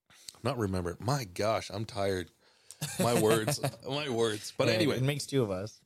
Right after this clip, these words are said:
Speaker 1: Yeah. We, we decided that we are gonna stay for school, and we went over all that, that, that stuff already. But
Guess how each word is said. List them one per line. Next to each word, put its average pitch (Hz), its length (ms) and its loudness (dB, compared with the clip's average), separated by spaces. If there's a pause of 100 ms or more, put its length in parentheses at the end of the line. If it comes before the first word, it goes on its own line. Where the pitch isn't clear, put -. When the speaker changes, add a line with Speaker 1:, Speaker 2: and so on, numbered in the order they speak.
Speaker 1:
Yeah. 113 280 -6 (680)
We, 131 240 2
we 131 140 4
decided 147 360 0
that 117 80 0
we 113 100 4
are 113 40 0
gonna 113 140 -2
stay 110 200 -4
for 107 100 -10
school, 98 520 0
and 110 100 0
we 107 100 4
went 101 160 2
over 95 200 0
all 90 160 0
that, 90 220 -4 (300)
that, 80 180 -14 (160)
that 87 200 -10
stuff - 240 -14
already. 95 240 -6
But 92 320 -4